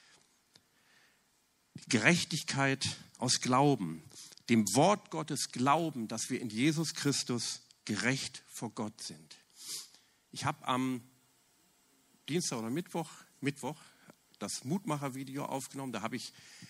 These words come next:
gesprochen über das Wort, das Gebet eines Gerechten vermag viel. Und ich habe das extra so betont, das Gebet eines Gerechten vermag viel.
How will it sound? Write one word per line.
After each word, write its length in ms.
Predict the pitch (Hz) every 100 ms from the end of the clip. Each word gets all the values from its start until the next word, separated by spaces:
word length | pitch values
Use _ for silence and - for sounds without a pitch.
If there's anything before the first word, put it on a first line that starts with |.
| - -
gesprochen 600 | - - 135 151 151 151 - - - _ _
über 200 | - 131
das 240 | 127 117 -
Wort, 420 | 131 131 135 - - - - _
das 220 | - 107 -
Gebet 560 | 123 - 175 185 -
eines 280 | 117 120 -
Gerechten 760 | 123 107 156 151 - 139 135 131
vermag 540 | - - 120 113 117 113 - _
viel. 560 | - - 170 127 80 73 - _ _ -
Und 140 | 117
ich 120 | 120 131
habe 120 | -
das 160 | 113
extra 400 | - 170 - -
so 280 | 107 127 131 123
betont, 420 | - 107 135 143 127
das 160 | 110
Gebet 500 | 127 113 160 160 156
eines 340 | 120 120 110 - - -
Gerechten 920 | - 82 101 175 185 - - 156 110 -
vermag 460 | - 85 82 73
viel. 340 | - - 65